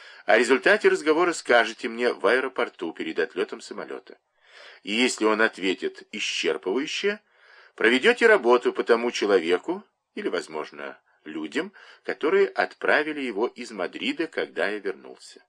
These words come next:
Окей? "О К", ответил Джонсон.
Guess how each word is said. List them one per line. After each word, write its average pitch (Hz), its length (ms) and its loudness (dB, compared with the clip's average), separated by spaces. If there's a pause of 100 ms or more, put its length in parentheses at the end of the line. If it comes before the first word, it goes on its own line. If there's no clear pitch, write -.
(240)
Окей? 175 380 -4 (1500)
"О 160 160 6
К", 143 400 2 (440)
ответил 95 600 0
Джонсон. 71 640 -8